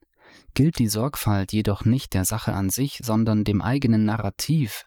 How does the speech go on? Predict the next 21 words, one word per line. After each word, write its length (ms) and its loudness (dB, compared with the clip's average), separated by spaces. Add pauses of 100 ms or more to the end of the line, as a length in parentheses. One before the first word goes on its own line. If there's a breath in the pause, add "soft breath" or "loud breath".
verschieben 600 2
sich 200 -6
die 160 0
Prioritäten. 1000 -2 (1160 loud breath)
Eine 280 4
Mail 460 0
an 220 0
den 220 0
N 280 0
D 180 -2
R. 360 -8 (840 loud breath)
Kürzlich 540 0
hörte 260 0
ich 220 -2
im 180 2
Autoradio, 920 -4 (180)
N 200 4
D 140 0
R 240 -4
Punkt 400 0
Info. 500 -4